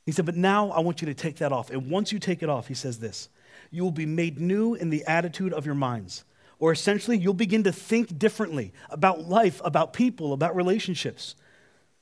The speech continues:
And to put on the new self, you'll, you're created to be like God. He uses this phrase there because in, in, in this culture, this is what the people tried to do.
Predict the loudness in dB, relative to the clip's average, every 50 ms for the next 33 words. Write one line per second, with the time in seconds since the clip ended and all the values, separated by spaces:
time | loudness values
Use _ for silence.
0 | _ 0 0 2 2 2 2 2 4 4 6 4 4 4 4 4 4 2 2 0
1 | 0 0 0 0 -4 -12 -20 _ _ _ _ _ _ _ 0 0 0 0 -2 -8
2 | -16 -20 -20 _ _ _ -20 -18 -12 -4 -2 -2 -2 -2 -2 0 0 6 6 6
3 | 6 6 2 0 -2 -6 -10 -8 -6 -4 -2 -2 -2 0 0 0 0 0 -2 -2
4 | -2 -2 -2 -4 -8 -14 _ _ _ _ _ _ _ _ _ _ _ _ _ _
5 | _ _ _ 0 4 4 6 6 6 6 4 2 2 2 0 0 4 4 4 4
6 | 6 4 2 0 0 0 2 2 2 2 4 2 0 2 2 0 0 2 2 2
7 | 4 4 2 0 -2 2 4 4 4 4 0 -2 -2 -2 -4 -8 -16 -20 -20 -16
8 | 0 2 2 2 4 4 2 4 2 2 0 2 2 2 2 0 -4 -4 -2 -2
9 | 0 0 0 -2 -2 0 0 -2 -2 -4